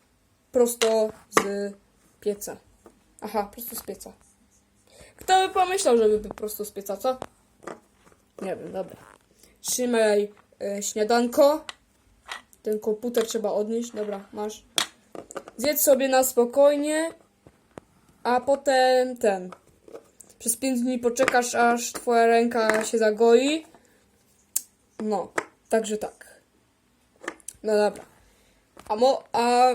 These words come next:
no właśnie. A mogę zaprosić przyjaciół? E, no oczywiście, ale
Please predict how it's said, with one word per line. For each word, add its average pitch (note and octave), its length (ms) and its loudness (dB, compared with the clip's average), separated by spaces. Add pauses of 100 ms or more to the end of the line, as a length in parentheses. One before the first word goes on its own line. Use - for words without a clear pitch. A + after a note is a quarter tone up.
(180)
no F4+ 200 2
właśnie. G#3+ 400 0 (260)
A A3 60 -6
mogę C4 240 2
zaprosić B3+ 280 -6
przyjaciół? B3 440 -4 (840)
E, B3+ 480 4
no D#4+ 420 2
oczywiście, B3+ 600 0
ale A3+ 280 2